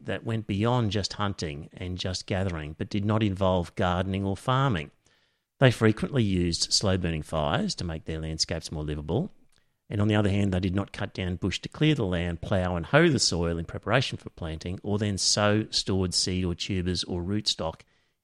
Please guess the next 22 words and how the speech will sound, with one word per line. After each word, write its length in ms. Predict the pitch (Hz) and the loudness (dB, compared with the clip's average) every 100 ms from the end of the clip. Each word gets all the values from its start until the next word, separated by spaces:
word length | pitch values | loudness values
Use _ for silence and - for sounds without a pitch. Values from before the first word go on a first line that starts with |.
| - | -8
in 100 | 107 | -4
gardens 400 | 92 80 85 85 | -2 0 0 -2
or 100 | 82 | -4
in 80 | 82 | -4
fields. 500 | - 139 87 69 - | 0 2 2 0 -2
So 300 | - 90 85 | 0 0 -2
he 140 | 85 | -2
says, 420 | 92 - 87 85 - _ _ _ _ _ | -2 0 0 0 -2 _ _ _ _ _
"Okay, 380 | 175 - 90 113 - - | 0 2 2 0 -6 0
they 80 | |
made 220 | 113 110 101 | 2 4 2
changes 400 | 113 107 107 101 | 2 4 4 0
to 100 | 101 | -2
the 80 | 85 | -4
landscape, 640 | 80 76 73 - 76 71 - | -4 -4 -4 -4 -4 -6 -12
but 100 | - - _ _ | -14 -14 _ _
it 120 | - | -20
fell 180 | - 87 | -8 -6
short 300 | 80 98 80 | -4 -4 -4
of 260 | 73 69 - _ | -6 -10 -18 _
being 160 | 87 82 | -10 -8
agricultural." 560 | 78 73 92 - - | -10 -8 -6 -6 -10